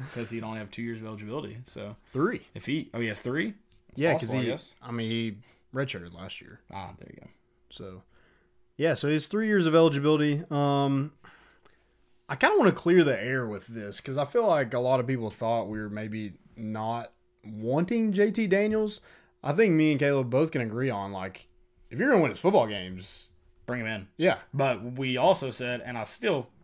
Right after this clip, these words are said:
Speaker 1: believe
Speaker 2: <clears throat>
Speaker 1: this, right now especially, it doesn't make sense. I'm not saying the, I'm not saying I have no clue
Speaker 2: Yeah.
Speaker 1: whether the coaches want him or not, but we have reached a scholarship limit and the Q B room's full.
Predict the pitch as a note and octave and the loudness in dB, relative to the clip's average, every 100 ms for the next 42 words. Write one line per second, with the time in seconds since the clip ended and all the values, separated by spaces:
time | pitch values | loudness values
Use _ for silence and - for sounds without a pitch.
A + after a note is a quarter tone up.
0 | _ _ _ - A#2+ C#3+ C#3+ G2 F#2+ - | _ _ _ -12 -6 -4 -4 -6 -12 -14
1 | - E3 C#3+ F#3+ E3+ G#2 G#2 _ - - | -4 -4 0 0 0 -2 -8 _ -12 -4
2 | C#3+ - G2 - _ _ - A#3 E3+ F#2+ | -4 -4 -14 -16 _ _ -2 0 0 -4
3 | F#2 D#3 G#2+ - - _ - A#3 F#3 E3+ | -8 -10 -10 -16 -20 _ -4 2 4 4
4 | D#3 C#3+ C3 B2 - C3 A#2+ - D3+ F#3 | 2 0 -4 -10 -12 -14 -12 -6 0 2
5 | E3 E3 D#3 D3 D#3 C#3 C#3+ D3 C#3+ C#3 | 0 -2 -4 -2 -2 -2 -2 -2 0 -2
6 | B2 F2+ - _ _ _ _ - A#2 C3 | -6 -14 -20 _ _ _ _ -10 -6 -2
7 | C3+ C3 B2 A2+ C#3+ D3 C3 C3 D#3 D#3+ | 0 0 -4 -6 -4 -4 -4 -2 0 0
8 | D#3+ - - B2+ G#2+ F#2 _ _ _ _ | -4 -10 -10 -6 -6 -10 _ _ _ _
9 | - A#2 B2 A#2 A2 G#2+ F#2 - A#2+ A2+ | -10 -6 -4 -4 -6 -8 -12 -12 -6 -6
10 | G#2+ A#2+ D#3 F3+ E3+ C#3 B2 B2 B2 A#2 | -6 -6 -4 -2 2 0 -2 -8 -8 -8
11 | - - A#2+ A#2 C#3+ B2+ A2 G2+ - G#2+ | -12 -14 -12 -6 -6 -6 -6 -10 -12 -14
12 | F#2+ | -14